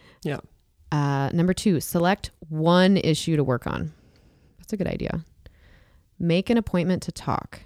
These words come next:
Speaker 2: is number three, 'cause you need time and you need a container. Number four, each person takes three minutes to state how they feel while their partner listens.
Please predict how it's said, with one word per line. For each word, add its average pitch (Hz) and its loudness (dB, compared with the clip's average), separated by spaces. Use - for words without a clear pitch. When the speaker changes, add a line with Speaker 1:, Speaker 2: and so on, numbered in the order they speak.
Speaker 2:
is 156 -8
number 139 -4
three, - -10
'cause 165 0
you 170 6
need 180 4
time 139 -2
and - -14
you 147 2
need 143 0
a 139 -6
container. - -4
Number 208 6
four, 214 4
each 269 -2
person 214 0
takes 151 -2
three 226 2
minutes 190 2
to 190 -6
state 147 0
how 165 0
they 269 4
feel 160 2
while 147 2
their 147 0
partner 180 -2
listens. - -6